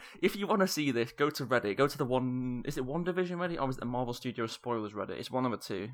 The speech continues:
Um, if you, I was, I was, I came across a Reddit thread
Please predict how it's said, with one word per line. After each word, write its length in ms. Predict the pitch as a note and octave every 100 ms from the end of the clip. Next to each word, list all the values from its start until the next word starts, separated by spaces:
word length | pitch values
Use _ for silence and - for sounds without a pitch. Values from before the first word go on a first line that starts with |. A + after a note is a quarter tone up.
| B2
Um, 520 | A2 G#2+ G#2 G#2 A2+ - - _ _
if 160 | B2 B2+
you, 280 | B2+ B2+ - - _
I 80 | -
was, 160 | C3+ C3
I 80 | C3
was, 160 | C3+ -
I 60 |
came 200 | C3+ F3
across 240 | E3+ D#3 D3
a 60 |
Reddit 340 | A#2 B2 B2+ -
thread 400 | A2 G#2 G2+